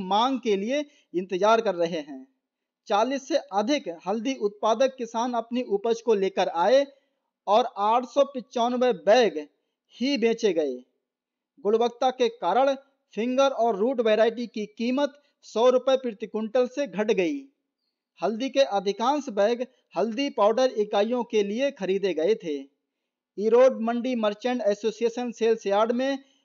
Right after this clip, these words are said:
फिंगर हल्दी तिरपन सौ से चार, छः हजार चार सौ सत्ताईस रुपए। मैं फिर से पढ़ देता हूँ आपको कि, अ, ईरोड हल्दी, हल्दी मर्चेंट एसोसिएशन सेल्स यार्ड में फिंगर हल्दी तिरपन सौ से चौसठ सौ सत्ताईस रुपए प्रति कुंटल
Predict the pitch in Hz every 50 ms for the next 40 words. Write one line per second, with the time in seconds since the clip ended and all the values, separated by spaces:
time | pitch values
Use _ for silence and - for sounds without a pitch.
0 | _ _ _ - 226 240 254 254 277 277 262 233 226 247 233 233 277 285 240 _
1 | _ - 226 226 240 254 262 254 285 285 269 - - 226 220 208 - - 254 277
2 | 285 277 - _ _ _ _ _ - 214 220 247 262 254 240 - - _ _ -
3 | - 247 269 262 240 226 220 240 240 247 226 - - 226 226 226 - 240 226 -
4 | - 196 - - 220 220 254 247 262 247 240 269 269 277 262 220 208 - - 220
5 | 214 - 247 233 240 226 208 226 - 247 247 240 226 220 - 269 277 285 285 _
6 | _ _ _ _ _ _ - 240 262 254 226 - 208 208 208 208 208 233 220 220
7 | 247 254 277 277 247 233 190 - 180 202 240 233 262 277 277 269 - - _ _
8 | _ - 175 196 226 220 269 277 262 226 220 220 214 - 262 262 254 240 233 233
9 | 254 247 247 254 247 233 247 254 247 240 - 226 233 226 233 233 220 208 214 233
10 | 233 262 277 285 285 _ _ _ _ _ _ _ - 233 254 262 262 294 285 254
11 | 233 208 208 196 254 277 277 262 _ _ _ _ _ - 220 233 254 262 262 269
12 | 285 277 262 - 233 214 220 208 - 285 277 277 - - 233 240 226 - 262 254
13 | - - 269 262 254 - 220 214 - _ _ - 214 233 262 262 - 262 247 247
14 | 262 254 247 247 233 226 - 220 208 - 208 226 220 - 285 285 285 285